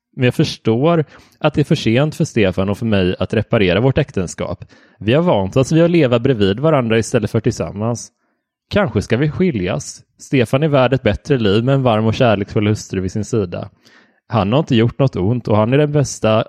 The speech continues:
man en kvinna kan ha. En riktig drömpartner. Om jag berättar går han kanske sin väg och får ett bättre liv, men jag vet inte.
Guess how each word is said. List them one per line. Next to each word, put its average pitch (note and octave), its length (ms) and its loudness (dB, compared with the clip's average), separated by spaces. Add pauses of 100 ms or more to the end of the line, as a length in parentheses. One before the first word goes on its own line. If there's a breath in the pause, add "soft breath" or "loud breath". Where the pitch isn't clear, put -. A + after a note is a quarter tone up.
man G2+ 340 -2
en A2 80 -6
kvinna G#2+ 300 0
kan G#2 200 -2
ha. G2 320 -2
En B2+ 180 -2
riktig B2 240 -2
drömpartner. A2+ 840 -2 (1080 soft breath)
Om D3 200 2
jag F#3 120 2
berättar C#3 600 -2 (260)
går C#3 200 2
han C3+ 100 0
kanske C3+ 260 0
sin C3 220 0
väg A#2 480 -2
och A#2+ 100 -2
får A2+ 220 2
ett G2+ 80 0
bättre G2+ 380 -2
liv, G#2+ 360 2
men B2 140 -2
jag D3+ 180 2
vet G2 340 -2
inte. G2 420 -6